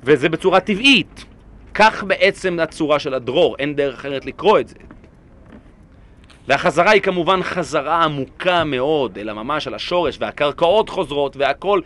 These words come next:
כפי שאת-, כפי שאתם לבטח מכירים את הלכות יובל, ואין כאן המקום.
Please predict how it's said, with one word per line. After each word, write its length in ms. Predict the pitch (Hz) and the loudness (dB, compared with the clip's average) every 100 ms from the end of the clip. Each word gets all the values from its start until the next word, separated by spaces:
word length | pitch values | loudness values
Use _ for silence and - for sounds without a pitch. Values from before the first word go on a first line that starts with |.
| - - - | -6 -20 -12
כפי 160 | - 175 | -6 -6
שאת-, 260 | 165 156 - | -6 -10 -4
כפי 180 | 202 | -2
שאתם 240 | 190 175 170 | -2 0 -2
לבטח 280 | 147 156 139 | 0 -2 -4
מכירים 380 | 143 151 151 | -4 -4 -2
את 80 | 143 | -4
הלכות 300 | 139 135 139 | -6 -4 -4
יובל, 220 | 135 156 160 | -2 -2 0
ואין 160 | 160 | 0
כאן 160 | 156 160 | 2 0
המקום. 420 | 147 135 135 104 | 0 -2 -2 -2